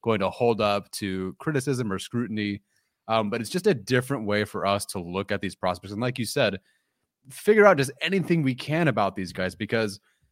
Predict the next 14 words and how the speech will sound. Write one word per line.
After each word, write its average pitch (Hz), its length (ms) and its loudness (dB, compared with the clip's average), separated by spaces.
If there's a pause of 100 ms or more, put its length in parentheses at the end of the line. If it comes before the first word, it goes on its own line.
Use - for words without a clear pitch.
(100)
you 143 80 0
know, 127 80 2
who's 170 240 0
the 160 80 0
most 135 360 2
popular 123 680 0
mocked 117 400 -2
player 123 240 0
to 107 60 -4
the 101 60 -4
Chargers 101 600 0
outside 104 560 -2
of 95 380 -6
Bijan? 98 480 -2